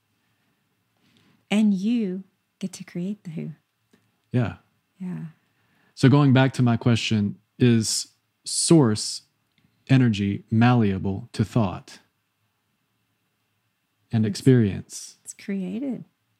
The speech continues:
Speaker 2: Yeah.
Speaker 1: by thought. Or, or you,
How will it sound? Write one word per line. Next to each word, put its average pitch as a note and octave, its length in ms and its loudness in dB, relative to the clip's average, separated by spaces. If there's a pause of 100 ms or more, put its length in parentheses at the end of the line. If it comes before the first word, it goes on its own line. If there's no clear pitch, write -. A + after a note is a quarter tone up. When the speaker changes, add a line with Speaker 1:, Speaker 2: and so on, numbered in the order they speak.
(400)
Speaker 2:
Yeah. A2 300 -4 (200)
Speaker 1:
by G3 200 -14 (120)
thought. - 280 -14 (1300)
Or, G3 220 2
or F#3 160 0
you, G3 340 -2